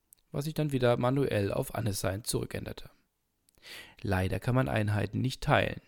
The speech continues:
was sinnig wäre. Bestehen sie doch aus mehreren Einzelpositionen. So hätte ich pro Feld einfach nur eine einzelne Person hinterlassen, die die Gebäude versorgt und wäre mit allen anderen in den Krieg gezogen.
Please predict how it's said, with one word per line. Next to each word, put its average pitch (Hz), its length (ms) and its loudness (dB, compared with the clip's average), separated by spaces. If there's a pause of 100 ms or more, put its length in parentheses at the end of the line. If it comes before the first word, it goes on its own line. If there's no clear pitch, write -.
(400)
was 165 240 -4
sinnig 160 340 4
wäre. 53 320 -4 (560)
Bestehen 131 380 0
sie 127 80 -6
doch 139 200 0
aus 156 240 -2
mehreren 147 640 0
Einzelpositionen. - 1120 -4 (1700)
So 107 200 -2
hätte - 180 -2
ich - 380 -4
pro - 180 -4
Feld 98 400 0
einfach 107 420 -2
nur 120 240 0
eine 104 240 -2
einzelne 110 400 -2
Person 110 440 2
hinterlassen, 95 580 -2
die 110 140 -8
die 113 100 -6
Gebäude 104 420 -2
versorgt 131 540 0
und 170 100 -4
wäre 175 220 2
mit 180 140 0
allen 170 260 0
anderen 104 300 0
in 131 100 0
den 151 140 0
Krieg 117 240 -4
gezogen. - 420 -10